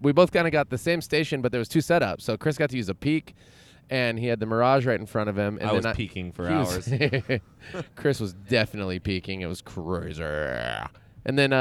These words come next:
Speaker 1: I had an E K forty-three and the Marco Brewer, and then a couple of H G one tumblers. So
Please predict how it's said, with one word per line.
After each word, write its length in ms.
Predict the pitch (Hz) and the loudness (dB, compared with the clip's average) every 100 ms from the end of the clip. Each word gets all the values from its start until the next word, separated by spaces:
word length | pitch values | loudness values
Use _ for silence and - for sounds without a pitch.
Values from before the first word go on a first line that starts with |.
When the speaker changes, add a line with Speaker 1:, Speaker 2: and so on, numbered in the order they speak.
| 127 127 | 6 8
Speaker 1:
I 60 | 123 | 6
had 160 | 135 135 | 6 4
an 80 | |
E 120 | 123 120 | 2 2
K 180 | 123 | 2
forty-three 680 | 113 113 113 - 117 117 117 - - - - | 4 2 2 0 0 2 0 -4 -20 -20 -8
and 140 | 123 | -4
the 60 | 110 | 0
Marco 360 | 120 156 135 110 | 2 4 4 4
Brewer, 480 | 110 104 101 101 - - - | 4 2 2 0 -4 -16 -6
and 180 | 110 113 | -6 -2
then 140 | 113 | -2
a 80 | 113 | -2
couple 240 | 123 110 | -2 0
of 80 | 110 - | -2 -2
H 220 | 117 - | -6 -6
G 140 | 120 117 | -8 -6
one 260 | 110 107 | -6 -6
tumblers. 540 | 95 123 113 95 90 - | -6 -6 -4 -6 -8 -6
So 340 | 113 107 101 | 0 0 0